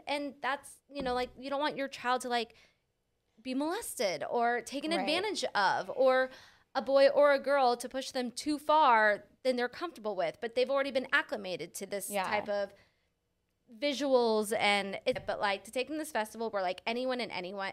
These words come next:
Speaker 1: everyone can come up and just show this inappropriateness to them is crazy and has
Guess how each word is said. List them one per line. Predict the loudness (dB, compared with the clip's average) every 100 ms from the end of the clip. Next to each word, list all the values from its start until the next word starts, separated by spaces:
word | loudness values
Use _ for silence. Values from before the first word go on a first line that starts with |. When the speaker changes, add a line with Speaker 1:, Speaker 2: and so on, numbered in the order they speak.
| -8
Speaker 1:
everyone | -6 -6 -6 -8
can | -10 -14
come | -8 -4
up | -4
and | -4 -10
just | -12 -14 -16
show | -10 -6
this | -6 -8 -12
inappropriateness | -12 -10 -10 -8 -8 -10 -10
to | -8
them | -6 -6
is | -8 -12 -14 -20 _ _
crazy | -12 0 0 0 -4 -4
and | -2
has | -4